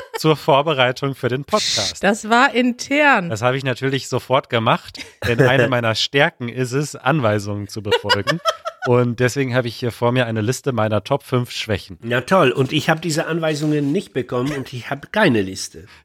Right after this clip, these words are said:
Speaker 1: Du hast sie schon bekommen, du hast sie nur nicht gelesen. Und da wären wir auch schon bei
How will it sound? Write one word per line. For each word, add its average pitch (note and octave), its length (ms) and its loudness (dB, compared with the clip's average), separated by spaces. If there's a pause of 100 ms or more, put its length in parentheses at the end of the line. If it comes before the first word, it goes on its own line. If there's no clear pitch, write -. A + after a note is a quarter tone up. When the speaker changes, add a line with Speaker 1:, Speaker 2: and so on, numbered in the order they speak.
Speaker 1:
Du A2+ 80 -2
hast - 220 0
sie B2 120 -2
schon - 300 2
bekommen, B2 340 0
du A#2 120 0
hast A#2 160 -4
sie B2 80 -8
nur A2+ 80 -4
nicht A#2+ 180 -8
gelesen. C3+ 640 0
Und G#2 180 -4
da G#2+ 180 0
wären B2 200 2
wir A#2+ 100 2
auch A#2+ 120 0
schon A#2 180 -2
bei A#2+ 60 -4